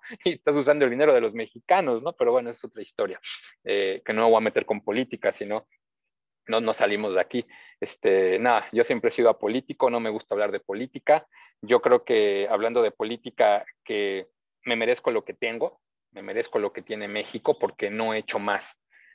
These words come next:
No estoy de acuerdo en muchas cosas, no crean que estoy contento, pero con ningún presidente que ha habido.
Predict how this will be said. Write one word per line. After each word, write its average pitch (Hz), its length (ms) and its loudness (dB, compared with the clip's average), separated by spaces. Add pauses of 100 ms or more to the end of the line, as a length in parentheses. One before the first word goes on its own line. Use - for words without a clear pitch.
(200)
No 117 100 0
estoy 123 260 4
de 107 60 6
acuerdo 110 320 2
en 104 40 -4
muchas 110 320 -4
cosas, 113 480 0
no 110 140 -6
crean 107 160 -6
que - 60 -20
estoy - 180 -6
contento, 117 600 -2
pero 101 240 0
con 101 160 -4
ningún 107 280 -2
presidente 113 480 -4
que - 80 -2
ha - 20 2
habido. 117 340 -4